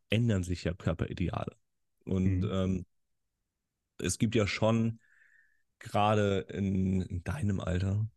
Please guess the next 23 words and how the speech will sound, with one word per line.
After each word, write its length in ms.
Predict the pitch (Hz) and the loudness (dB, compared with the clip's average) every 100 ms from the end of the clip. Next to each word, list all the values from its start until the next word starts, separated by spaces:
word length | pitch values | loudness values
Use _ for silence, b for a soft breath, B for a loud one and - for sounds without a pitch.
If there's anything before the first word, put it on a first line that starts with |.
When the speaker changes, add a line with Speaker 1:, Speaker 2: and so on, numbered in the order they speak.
| _ _ _ _ _ _ _ _ _ _ _ | _ _ _ _ _ _ _ _ _ _ _
Speaker 1:
<laughs> 0 | |
gerade 920 | - 95 87 92 95 104 120 131 117 - 123 107 120 - - 113 B B B B B _ | -2 -2 -2 -2 0 2 2 2 2 0 -2 0 -2 -4 -4 -6 B B B B B _
Speaker 2:
Ich 0 | |
bin 260 | - 110 110 | -2 0 2
Speaker 1:
in 80 | 113 | 2
deinem, 0 | |
Speaker 2:
sechsundzwanzig, 880 | 123 101 120 135 156 156 104 - - - | 2 2 4 2 2 2 0 -2 -12 -2
okay. 200 | 110 127 | 0 2
Speaker 1:
äh, 640 | 104 98 87 82 101 98 | 2 2 0 2 2 2
äh, 40 | 92 | 0
gerade 200 | - 101 | 0 0
in 100 | 98 | 0
deinem 360 | 87 98 101 | 0 0 0
Alter 460 | - 85 90 107 - | -2 -6 -2 -4 -2
oder 240 | 95 95 | -2 0
auch, 220 | 90 92 - | 0 -2 -2
äh, 540 | 95 92 90 90 90 | -2 0 2 0 -2
vielleicht 360 | 92 - 90 95 | -6 -4 -2 0
nochmal 160 | 95 90 | 0 0
so 100 | 90 | -2
fünf 300 | - 95 - | -2 -2 0
Jahre 220 | 90 92 | -2 -2
zuvor 600 | - - - 95 90 113 | -4 -6 0 0 0 -6